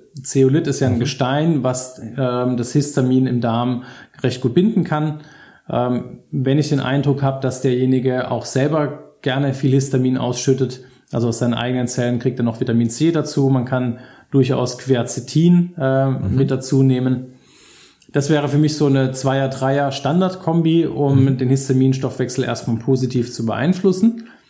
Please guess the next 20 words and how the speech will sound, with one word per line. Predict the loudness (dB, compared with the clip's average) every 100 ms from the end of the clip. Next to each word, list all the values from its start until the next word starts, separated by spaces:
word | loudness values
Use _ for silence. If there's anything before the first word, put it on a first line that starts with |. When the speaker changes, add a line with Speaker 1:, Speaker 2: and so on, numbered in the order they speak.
| -20 -20 -12 0
Speaker 1:
Und | 2
im | 4
besten | 2 -2 0 0
Fall | 2 0
habe | -2
ich | -2
dann | -2 0
ja | 0
schon | 0 0 0 0
die, | 2 4 4
äh, | 4 0
Analysen | -2 -2 0 -2 -2 0 2 2 0 0
aus | 0 -2 -2 -2
Dünndarm- | 2 2 2 0
und | 0
Dickdarmfehlbesiedlung | 0 0 -2 0 0 2 0 0 2 2 2 0 -12 -20 -4
und | -2
kann | 0 0 0
da | 0 -2 -2 -6 -10 -14
tatsächlich, | -6 -4 -2 -2 0 -2 -2 -14